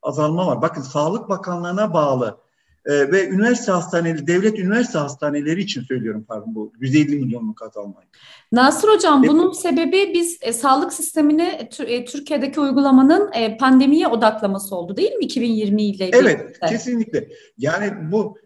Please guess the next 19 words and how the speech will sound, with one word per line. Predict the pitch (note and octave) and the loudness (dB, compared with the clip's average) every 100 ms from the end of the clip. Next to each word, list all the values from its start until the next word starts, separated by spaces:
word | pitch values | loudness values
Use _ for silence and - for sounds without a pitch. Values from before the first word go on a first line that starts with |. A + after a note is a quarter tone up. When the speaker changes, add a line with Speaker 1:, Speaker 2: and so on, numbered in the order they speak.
| _ | _
Speaker 1:
e, | D#3+ D3+ D3+ - _ | 0 2 0 -6 _
e, | C3 C3 | -6 -4
tabii | F#3+ A3 - | -4 -4 -4
ki | C4+ - _ _ _ | -6 -8 _ _ _
pande-, | F3 E3+ F3 - | -4 -2 -2 -4
hani | D#3 D#3+ C3+ | -2 -2 -2
pandemi, | - E3 E3+ F3 E3+ | -4 -4 -2 -4 -4
covid | F3 F3 | -4 -4
on | F3+ E3+ | -4 -4
dokuz | E3+ E3+ - | -4 -6 -6
pandemisi | D#3+ D#3+ D#3+ D#3+ D#3 | -4 -4 -4 -6 -6
önemli | C3+ D3 D#3+ C#3+ - | -4 -2 0 -2 -4
ama, | C#3+ F#3 D#3+ - _ _ D3 | -2 -2 -4 -10 _ _ -4
e, | D3 D3 - | -2 -2 -6
kanser | - D#3+ E3 G3 | -2 -2 0 -2
hastalıklarını | F#3 - F#3 F#3+ F#3+ F#3 F#3 | -2 -4 -4 -4 -4 -4 -4
önemsiz | - E3+ F3 F3 D#3+ | -4 -4 -4 -6 -6
diyebilir | D#3+ E3 F3+ B3+ | -2 -2 -2 -8
miyiz? | F4 C#4 - | -8 -10 -12